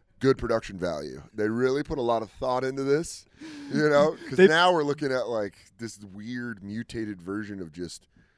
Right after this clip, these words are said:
Speaker 1: people brain diarrhea-ing, and everyone's like, "Yeah." Uh, it's
Speaker 2: They've
Speaker 1: crazy.
Speaker 2: brought back the masters. Let's
Speaker 1: Yeah, man.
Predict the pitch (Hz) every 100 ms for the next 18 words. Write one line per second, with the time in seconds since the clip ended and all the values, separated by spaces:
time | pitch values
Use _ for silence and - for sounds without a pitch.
0 | _ _ _ - - 107 107 90 87 _
1 | _ _ _ 82 - 113 127 123 120 104
2 | 104 98 98 95 90 90 - - 98 90
3 | 90 87 90 92 90 90 82 82 82 85
4 | 90 87 87 82 80 - 98 80 76 -
5 | 107 135 117 120 117 - 117 - 127 113
6 | 95 - 95 90 - - _ _ _ _
7 | - 156 165 156 156